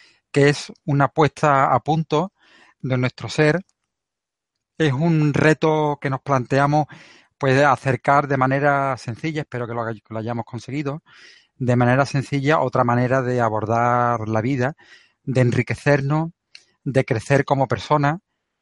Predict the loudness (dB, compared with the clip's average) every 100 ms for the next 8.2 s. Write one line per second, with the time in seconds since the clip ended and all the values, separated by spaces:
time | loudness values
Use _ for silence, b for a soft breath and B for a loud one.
0 | _ _ _ 2 2 2 -2 0 0 -2
1 | -16 _ _ _ _ _ _ _ _ _
2 | _ -4 -4 -2 -2 0 -2 -4 _ -4
3 | -2 0 0 -2 -4 -4 -4 -4 -4 -2
4 | -2 -2 -4 -6 -10 _ -20 -2 2 2
5 | 0 -2 0 2 0 0 -2 0 -2 -4
6 | -4 -4 -2 -4 -4 -4 -4 -4 -6 -8
7 | -2 -4 -2 -2 0 -2 -2 -2 0 2
8 | 2 0